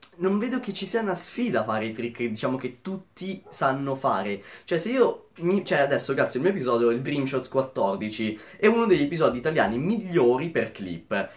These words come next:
E cazzo, cioè, episodi in privato, ovviamente, perché parlo di come gioca un player. E cazzo, cioè, secondo me è veramente una cosa molto appagante per me, cazzo, vedere che so fare quelle cose che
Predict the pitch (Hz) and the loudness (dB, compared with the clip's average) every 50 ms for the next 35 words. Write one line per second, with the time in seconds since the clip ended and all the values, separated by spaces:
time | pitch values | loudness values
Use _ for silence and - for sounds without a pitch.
0 | - - _ - 208 220 - 247 202 143 - - 147 143 185 156 120 104 - - | -20 -16 _ -6 -6 -2 0 2 0 2 0 -2 -2 2 6 6 6 6 4 0
1 | - _ _ _ _ - 143 143 135 135 135 143 139 127 127 117 117 113 117 113 | -8 _ _ _ _ -10 -8 -6 -6 -2 -2 -2 -2 -2 -4 -6 -6 -6 -2 0
2 | 95 90 82 92 90 98 98 110 113 107 95 92 95 - 104 - 113 110 113 107 | 0 0 0 -2 -2 -2 -2 -2 -2 -2 -4 -6 -6 -6 -2 0 0 0 0 -2
3 | 101 107 101 110 104 107 101 104 101 98 95 101 90 73 82 85 87 92 - - | -2 -2 -2 -2 -2 -2 -4 -2 -4 -4 -4 -4 -4 -4 -2 -2 -2 -2 -4 -6
4 | - - - - - - - 202 - 240 175 - - 156 156 180 147 - - - | -10 -16 -20 -20 -6 -4 -2 2 2 2 2 2 0 0 4 4 4 4 4 0
5 | 156 175 196 226 226 220 185 156 147 139 131 127 127 131 143 143 139 - 131 127 | 0 0 2 2 2 2 2 2 2 4 2 2 2 0 0 -2 0 0 0 0
6 | 131 131 135 151 151 156 143 196 254 262 - 160 - - 143 135 - 170 143 123 | 0 0 -2 -2 -2 0 0 0 0 2 0 0 2 2 2 2 2 2 2 0
7 | - 127 120 127 123 123 120 120 147 139 - - 123 117 135 151 170 175 170 170 | 0 -2 -2 -2 -2 -2 -2 0 0 -2 -2 -2 -2 -2 0 2 2 0 0 -2
8 | 165 160 - 165 165 175 131 113 110 139 156 156 156 156 165 151 120 107 107 110 | -4 -6 -4 0 2 2 2 2 2 0 0 0 0 0 2 2 2 2 0 -2
9 | 107 110 104 95 | -2 -2 -4 -4